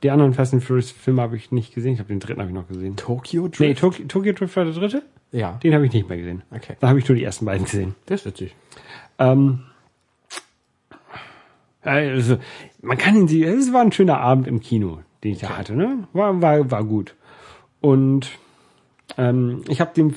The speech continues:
Speaker 1: dem Film irgendwie bei I M D B sie-, sieben Punkte gegeben. Der hat, glaub ich, ähm, bei irgendwie dreieinhalb Sterne und alles über drei Sterne kann man sich angucken.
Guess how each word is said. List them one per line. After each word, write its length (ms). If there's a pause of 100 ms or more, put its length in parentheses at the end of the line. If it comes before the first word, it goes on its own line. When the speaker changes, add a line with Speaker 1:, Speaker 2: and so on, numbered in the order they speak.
(140)
Speaker 1:
dem 160
Film 380
irgendwie 280
bei 200
I 40
M 140
D 60
B 200
sie-, 360
sieben 220
Punkte 300
gegeben. 400 (640)
Der 120
hat, 120
glaub 220
ich, 360
ähm, 420 (460)
bei 360 (100)
irgendwie 180
dreieinhalb 460
Sterne 460 (420)
und 160
alles 220
über 120
drei 200
Sterne 300
kann 160
man 100
sich 180
angucken. 420